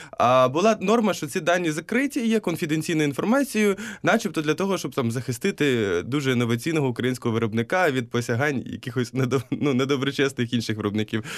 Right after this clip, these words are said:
що, ну, мені здається, не дуже так мотивованим поясненням, але факт в тому, що дійсно закон прийняли,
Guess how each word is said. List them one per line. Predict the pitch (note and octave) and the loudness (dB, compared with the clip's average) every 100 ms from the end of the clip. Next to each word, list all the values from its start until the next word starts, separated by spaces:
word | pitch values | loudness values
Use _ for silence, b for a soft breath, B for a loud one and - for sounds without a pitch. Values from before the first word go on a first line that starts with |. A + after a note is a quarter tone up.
| B B | B B
що, | - D3+ D3 | -4 2 2
ну, | D3+ C3 - - E2+ | 2 0 -4 -10 -6
мені | G2+ C3 D#3+ D3+ | -2 2 2 2
здається, | B2 A#2+ C3 B2+ A#2+ | 0 0 2 0 0
не | B2 | 0
дуже | A#2 G#2 G2+ B1+ - | 0 0 -2 -6 -8
так | - - - - _ - | -12 -12 -20 -20 _ -2
мотивованим | C3+ C3+ C#3+ B2+ A2 G#2+ G#2 | 0 2 2 2 2 2 0
поясненням, | B2 A3+ C#4 G#3+ F3+ - | 2 2 2 0 0 2
але | C#3+ F#3 C4 G3 | 2 4 4 2
факт | F#3 F#3 | -2 0
в | |
тому, | D#4 B3+ | 2 0
що | E3 | 0
дійсно | E3+ A3+ D3 | -4 -2 -2
закон | C#3 E3+ D3+ | -2 -2 -2
прийняли, | A3+ C4+ A#3 G#3 | 0 2 2 0